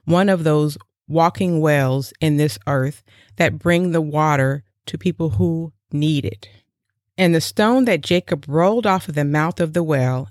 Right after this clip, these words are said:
in the Old Testament foreshadows the rolling away of the great stone from Jesus' tomb. See how all of these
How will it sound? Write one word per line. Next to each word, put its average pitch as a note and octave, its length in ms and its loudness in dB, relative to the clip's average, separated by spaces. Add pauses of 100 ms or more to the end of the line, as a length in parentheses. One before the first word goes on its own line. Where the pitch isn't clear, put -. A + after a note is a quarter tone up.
in D3 240 2
the F#3 140 -2
Old F3 240 -2
Testament C3 640 -6 (520)
foreshadows D#3 1000 0 (320)
the D#3+ 120 2
rolling F#3 480 2
away F3 240 2
of D#3 120 0
the C#3 100 -2
great D#3 360 0
stone C#3 580 0 (140)
from D#3 300 0
Jesus' D3 680 -4
tomb. C3+ 420 -2
See F#3 220 -4
how F#3 240 0
all D3+ 260 2
of D#3 140 -2
these D3 360 -4